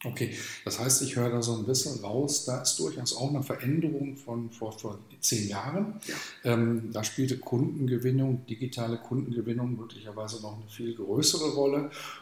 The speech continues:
Speaker 1: Heute sagen Sie Employer Branding, also für den, ja, Recruiting-Bereich des Unternehmensprofil, aber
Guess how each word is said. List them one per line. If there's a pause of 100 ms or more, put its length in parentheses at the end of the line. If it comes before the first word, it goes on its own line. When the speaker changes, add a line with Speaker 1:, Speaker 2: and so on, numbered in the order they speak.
Speaker 1:
Heute
sagen
Sie
Employer
Branding,
also
für
den, (580)
ja,
Recruiting-Bereich
des
Unternehmensprofil,
aber